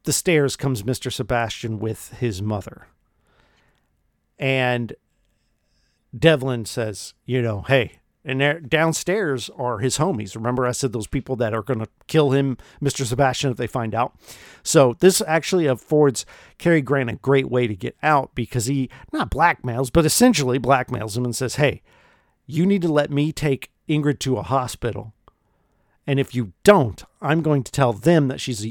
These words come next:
an American spy. And then what's gonna happen to you?" 'Cause Cary Grant knows the kind of people that he works with. This works. Mom is on board right away because she wants her son protected.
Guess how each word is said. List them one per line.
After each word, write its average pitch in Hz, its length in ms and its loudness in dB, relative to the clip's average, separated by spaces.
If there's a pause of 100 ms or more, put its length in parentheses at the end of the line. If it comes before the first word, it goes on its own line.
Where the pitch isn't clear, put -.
(100)
an 120 120 -6
American 113 400 -4
spy. 107 500 0 (440)
And 127 160 -2
then 110 180 -2
what's 143 220 4
gonna 127 160 -4
happen 117 320 -4
to 101 60 -8
you?" 107 180 -10 (380)
'Cause - 160 -6
Cary 147 240 4
Grant 127 240 -2
knows 113 480 0 (160)
the 127 60 -16
kind 135 220 0
of 117 60 -2
people 123 380 -2
that 104 240 -4
he 110 100 -6
works 107 340 -6
with. - 280 -18 (1700)
This 165 280 6
works. 147 400 -2
Mom 247 420 4
is 160 140 2
on 160 160 2
board 147 340 4
right 135 180 2
away 127 320 0
because 117 280 -2
she - 120 -6
wants 117 200 -4
her 110 80 -6
son 131 240 -2
protected. 135 500 -2